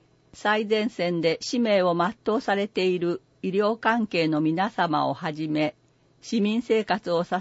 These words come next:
えていただいている皆様、種々の要請にご理解とご協力をいただいている事業者や団体の皆様、何より市民の皆様に対しまして、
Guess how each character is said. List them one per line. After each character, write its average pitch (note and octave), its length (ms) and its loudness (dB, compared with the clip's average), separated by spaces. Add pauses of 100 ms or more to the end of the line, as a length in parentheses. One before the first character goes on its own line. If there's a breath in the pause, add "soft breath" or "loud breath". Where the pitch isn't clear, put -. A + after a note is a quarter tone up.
え G3+ 180 0
て - 140 -2
い G3 100 0
た F#3 140 0
だ F#3 160 4
い G3+ 80 -2
て F3+ 160 -2
い F3 100 0
る E3+ 100 -4
皆 E3+ 300 -2
様、 C3+ 420 -2 (440)
種 A#3+ 280 -2
々 G#3 160 2
の F#3 200 0
要 G3+ 220 2
請 F#3+ 320 -2
に F3+ 300 -2 (160)
ご G3 140 0
理 A#3+ 140 0
解 G3 260 0
と F3 200 -2
ご E3+ 160 2
協 A#3 260 0
力 A#3 340 0
を G#3+ 80 0
い G3+ 100 -2
た G3+ 180 0
だ F#3+ 140 0
い G3 100 -4
て F3+ 160 -4
い F3 120 -2
る E3 240 -4 (180)
事 E3+ 200 -8
業 G#3 240 0
者 E3+ 220 -2
や D#3 260 -2 (100)
団 F#3 280 0
体 G3 240 0
の F#3 140 -2
皆 F3 240 -2
様、 C3+ 460 -2 (840)
何 G3+ 320 0
よ E3+ 140 2
り D3 300 0
市 - 180 -8
民 G3+ 220 0
の E3+ 120 2
皆 F3 260 0
様 F#3 240 0
に D#3 140 0
対 F3+ 260 0
し - 140 -10
ま F3 180 -2
し - 120 -12
て、 - 320 -4